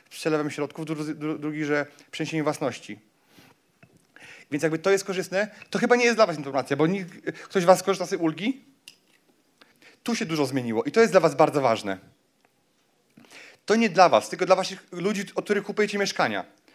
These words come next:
Jeżeli ktoś odziedziczy dzisiaj milion złotych w gotówce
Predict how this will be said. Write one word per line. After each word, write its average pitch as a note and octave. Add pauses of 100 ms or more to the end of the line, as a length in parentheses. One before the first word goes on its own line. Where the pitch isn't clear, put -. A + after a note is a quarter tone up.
(800)
Jeżeli F#3+
ktoś - (320)
odziedziczy F#3
dzisiaj B2+ (320)
milion G#3
złotych F3+
w D#3
gotówce D#3